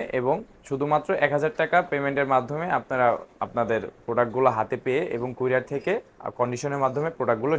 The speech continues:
নিতে পারবেন। আমাদের ঠিকানা হচ্ছে ঢাকা এলিফ্যান্ট রোড মাল্টিপ্ল্যান সেন্টার চারশো বারো নাম্বার শপ এয়ার এক্সক্লুসিভ। আমাদের কাছ থেকে যে কোনো প্রোডাক্ট পারচেজ করলে আপনারা আফটার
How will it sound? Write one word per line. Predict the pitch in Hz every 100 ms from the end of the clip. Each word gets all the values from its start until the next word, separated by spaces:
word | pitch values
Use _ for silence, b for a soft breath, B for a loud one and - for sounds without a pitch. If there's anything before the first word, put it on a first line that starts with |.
| 139
নিতে | 131 98
পারবেন। | 87 87 -
আমাদের | 113 139 156
ঠিকানা | 156 156 151
হচ্ছে | 143 - 170 131
ঢাকা | 117 - 156 -
এলিফ্যান্ট | 123 123 135 139
রোড | 156 139
মাল্টিপ্ল্যান | 113 107 113 123 123
সেন্টার | 131 131 156 196 - -
চারশো | 131 127 - 185 131
বারো | 127 127
নাম্বার | 127 127 127
শপ | - 156 156 -
এয়ার | 127 120
এক্সক্লুসিভ। | 120 - 123 - 123 - - -
আমাদের | 147 165 175
কাছ | 175 -
থেকে | 180 156
যে | 160
কোনো | 165 160
প্রোডাক্ট | 151 147 143
পারচেজ | 131 - 147 160
করলে | 151 160 233 - -
আপনারা | - 143 139 -
আফটার | - 202